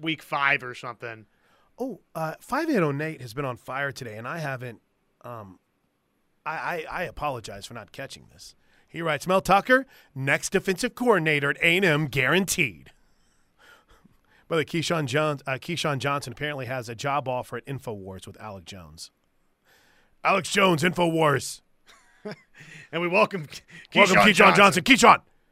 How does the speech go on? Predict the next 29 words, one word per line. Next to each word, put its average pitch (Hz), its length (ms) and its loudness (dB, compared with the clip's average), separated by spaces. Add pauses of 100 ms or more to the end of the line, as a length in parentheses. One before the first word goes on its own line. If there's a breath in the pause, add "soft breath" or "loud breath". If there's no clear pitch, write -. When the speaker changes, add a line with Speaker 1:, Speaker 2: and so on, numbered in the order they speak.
(420)
Speaker 2:
is 196 160 -2
it 233 100 6
a 147 200 6 (200)
false 220 260 4
flag 196 340 8
with 143 100 -2
what's 156 200 2
going 175 220 4
on 160 120 6
right 147 160 6
now 139 240 4
with 131 140 -4
Deion 151 200 6
Sanders? 143 300 0
Your 135 80 -10
thoughts? - 380 -4 (1200)
The 131 80 -10
guy 160 280 2
that 131 160 -8
does 127 260 -6
the 117 100 -16
Alex 110 300 -10
Jones 107 300 -14
impersonation 110 600 -12
for - 120 -20
the 90 80 -20
Stern 107 300 -14
Show, 113 220 -10
or 95 140 -14